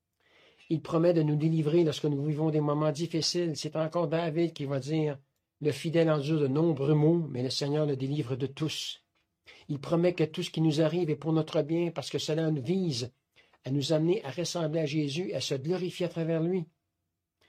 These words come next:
Frères et sœurs, lorsque nous, nous recevons le Seigneur Jésus, eh bien, le Seigneur,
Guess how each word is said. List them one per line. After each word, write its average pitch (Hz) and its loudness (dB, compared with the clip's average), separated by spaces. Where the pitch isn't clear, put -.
Frères 160 -4
et 165 0
sœurs, 165 0
lorsque 151 -2
nous, 147 -2
nous 151 -2
recevons 170 2
le 156 4
Seigneur 143 0
Jésus, 135 -2
eh 147 -4
bien, 156 4
le 139 -4
Seigneur, 160 2